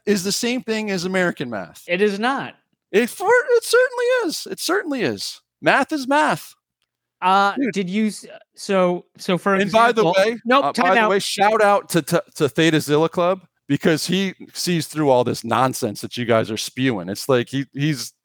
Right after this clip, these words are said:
Speaker 1: completely baffled by why you would even take this position. It makes no sense. So
Speaker 2: So
Speaker 1: we're on,
Speaker 2: I
Speaker 1: me and him are on the same page. Shout out.
Speaker 2: Okay. Well,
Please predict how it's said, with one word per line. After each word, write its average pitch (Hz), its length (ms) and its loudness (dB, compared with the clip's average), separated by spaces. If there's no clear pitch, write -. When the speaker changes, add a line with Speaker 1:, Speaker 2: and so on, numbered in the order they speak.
Speaker 1:
completely 160 420 2
baffled 127 480 2
by 104 160 2
why 107 220 4
you 123 120 0
would 117 120 0
even 107 200 0
take 120 280 -2
this - 180 -4
position. 107 440 -8
It 85 60 -10
makes 107 260 -8
no 123 160 0
sense. 120 540 -4
So 107 140 -2
Speaker 2:
So 214 140 4
Speaker 1:
we're 139 100 6
on, 147 100 4
Speaker 2:
I 208 240 2
Speaker 1:
me 175 140 6
and 175 100 4
him 165 140 4
are 147 60 6
on 135 80 4
the 131 60 -2
same 127 240 0
page. 98 260 -4
Shout 110 280 2
out. 285 100 2
Speaker 2:
Okay. 247 360 -2
Well, 214 220 2